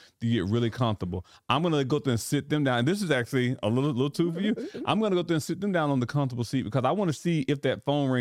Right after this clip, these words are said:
Speaker 1: they're gonna go through and pick it up.
Speaker 2: Uh-huh.
Speaker 1: And, and start texting this person, or they're gonna go through and answer, which is, has happened as well. So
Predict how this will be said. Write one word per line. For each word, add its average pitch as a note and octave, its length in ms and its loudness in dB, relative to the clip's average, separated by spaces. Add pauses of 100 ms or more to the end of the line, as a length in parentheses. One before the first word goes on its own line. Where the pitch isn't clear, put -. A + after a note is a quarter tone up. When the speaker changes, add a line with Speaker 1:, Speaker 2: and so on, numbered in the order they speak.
(160)
Speaker 1:
they're A#2 80 2
gonna A#2+ 160 2
go A#2+ 80 0
through A2 140 0
and G#2 100 -2
pick C3 220 0
it A2+ 60 2
up. G2 260 -2 (260)
Speaker 2:
Uh-huh. A2 140 0
Speaker 1:
And, A#2+ 140 2
and A#2+ 100 2
start A2+ 260 0
texting C3+ 220 -2
this A#2 160 -2
person, A2+ 240 -2
or A#2 120 0
they're A#2+ 120 2
gonna A#2+ 140 0
go A#2 80 0
through A2 140 -4
and A2+ 60 -2
answer, A2+ 200 -2
which B2 200 -2
is, A#2 120 0
has A#2+ 320 0
happened B2+ 360 0
as G2+ 120 -2
well. A2+ 280 2 (300)
So C#3 400 0